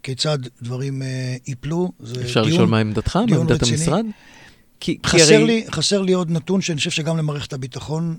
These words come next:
Speaker 1: חסר, המשמעויות לחלופה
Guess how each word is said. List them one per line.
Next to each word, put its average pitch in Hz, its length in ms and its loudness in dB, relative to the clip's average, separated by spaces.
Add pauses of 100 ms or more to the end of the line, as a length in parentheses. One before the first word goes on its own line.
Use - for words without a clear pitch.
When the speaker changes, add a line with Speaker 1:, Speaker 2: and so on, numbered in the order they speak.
Speaker 1:
חסר, 165 460 -4 (440)
המשמעויות 151 1600 -2 (1040)
לחלופה 135 840 -2